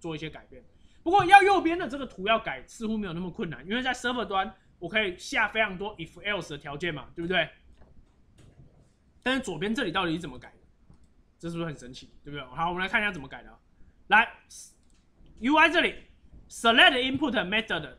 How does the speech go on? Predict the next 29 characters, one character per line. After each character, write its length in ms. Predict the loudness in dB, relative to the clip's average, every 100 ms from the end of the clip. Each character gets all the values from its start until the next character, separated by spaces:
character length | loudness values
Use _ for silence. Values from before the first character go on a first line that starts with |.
| _
choose 320 | 0 2 2 -6
description， 640 | -12 -4 -4 -4 -8 -8 -14 _ -20 _ 2
然 140 | 4
后 80 | 4
normal 380 | 4 4 2 0
等 120 | -4
于 40 |
N 160 | -6 -4
O 100 | -2
R 220 | 2 0
M，student 1120 | -2 _ _ _ _ _ _ -12 -2 2 2
T 180 | 2 0
等 160 | 0 -4
于 40 |
S 180 | -6 -12
T， 140 | -10
所 160 | -2 0
以 20 |
这 140 | 0 -2
显 180 | -2
然 160 | -4 -4
就 80 | -6
是 100 | -4
让 160 | -4
我 60 | -4
们 120 | -10
做 180 | -8 -8
那 60 | -8
个 260 | -12 -12